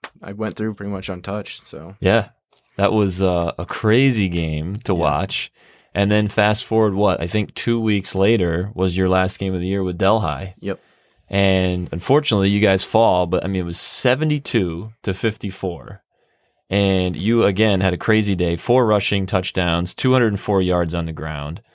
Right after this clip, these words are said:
Speaker 2: three passing touchdowns, two hundred and seventeen yards passing. You guys were up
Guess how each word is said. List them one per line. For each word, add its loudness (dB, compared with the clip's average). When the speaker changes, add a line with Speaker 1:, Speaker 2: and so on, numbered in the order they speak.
Speaker 2:
three 2
passing 0
touchdowns, -2
two 0
hundred -2
and -10
seventeen 0
yards -8
passing. -6
You 2
guys 4
were 6
up -4